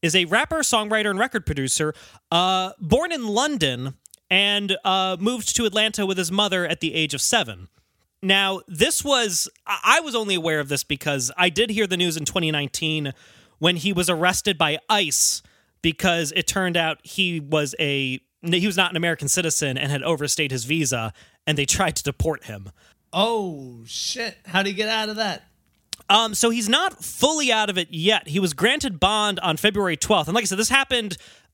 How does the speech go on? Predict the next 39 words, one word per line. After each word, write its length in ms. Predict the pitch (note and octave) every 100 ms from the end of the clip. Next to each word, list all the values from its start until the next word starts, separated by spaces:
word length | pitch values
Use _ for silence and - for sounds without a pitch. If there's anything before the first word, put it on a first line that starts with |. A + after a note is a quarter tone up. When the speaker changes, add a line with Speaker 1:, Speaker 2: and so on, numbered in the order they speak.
| -
Speaker 1:
uh, 400 | D#3+ E3 D3+ D3 -
in 80 |
twenty 240 | F#3+ A#3+ G3+
nineteen, 400 | E3+ D3+ F#3 C3
so 100 | D#3+
recently. 480 | D#3 D3+ C3+ A2 A#2
He 60 |
was 100 | D#3
granted 340 | D#3 C#4 C#4 F3
bond 320 | G3+ G#3 G#3+
on 80 | E3+
February 380 | G3+ G3 F#3+ D#3
twelfth 400 | - G3+ F#3 -
and 160 | E3 D#3+
released. 680 | D#3 D3+ G#3+ G#3 C#3 - - - _ _ _ E3+
There's 200 | G#3 G#3+
a 60 |
hearing 420 | G3 B3 C4 A3 F#3+
pending, 680 | F3+ E3+ D3+ C3+ B2 A#2 -
but 100 | F3+
it 40 | E3+
was 80 |
scheduled 320 | - B3+ A#3+ G#3+
for 100 | -
April 260 | G3 F#3 E3+
ninth, 320 | E3 E3 D3
but 120 | E3
has 140 | D3 C#3+
been 140 | D#3+
postponed 600 | - G3 - F#3+ E3+ D#3+ -
indefinitely. 800 | D3 C3 C#3+ - G#2+ - F#2+ F#2+
So 460 | - - D3+ C3+ B2+ - - _ _ -
at 160 | G3
some 280 | - B3+ B3+
point, 260 | - A#3 G3
it'll 140 | F#3+
be 160 | E3 E3+
a 60 |
thing. 480 | D3 - D3 B2+ A#2+